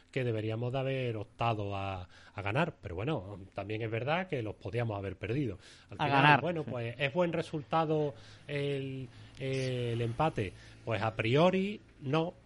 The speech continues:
Speaker 1: porque a priori el Sevilla tiene que ganar muchos partidos, eh, en esta liga para, para cumplir sus objetivos. A posteriori, bueno, pues tal y como se desarrolló el partido, bueno, pues bien, nos conformamos con un empate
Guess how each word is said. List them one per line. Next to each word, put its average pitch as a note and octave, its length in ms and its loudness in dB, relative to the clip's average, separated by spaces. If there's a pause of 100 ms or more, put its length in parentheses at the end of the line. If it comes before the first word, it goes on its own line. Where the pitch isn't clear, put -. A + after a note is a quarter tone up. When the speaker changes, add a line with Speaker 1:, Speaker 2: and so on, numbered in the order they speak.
Speaker 1:
porque B2+ 240 -2
a A#2+ 80 -2
priori D3+ 580 0
el D#3+ 160 -2
Sevilla D#3+ 500 -4
tiene E3+ 200 -2
que E3 120 -2
ganar D3 280 -2
muchos C#3+ 380 0
partidos, B2 640 -2 (180)
eh, B2 320 -2
en B2+ 160 0
esta B2 220 -4
liga C3 340 0
para, A2+ 340 0 (300)
para A#2 180 4
cumplir A#2+ 380 0
sus A2+ 220 -4
objetivos. G#2+ 580 0 (360)
A A#2 120 -4
posteriori, C3 720 -2
bueno, C#3 320 -6
pues G2+ 1040 -6
tal A#2 180 0
y G#2+ 40 -4
como G#2 200 -6
se - 160 -6
desarrolló G2+ 800 -4
el B2 260 -2
partido, C3 540 -2
bueno, A#2 280 -2
pues F2+ 420 -8 (120)
bien, G#2 280 -4
nos G2+ 180 -12
conformamos G#2 560 -8
con G#2 180 -8
un G#2 80 -10
empate A#2+ 520 -8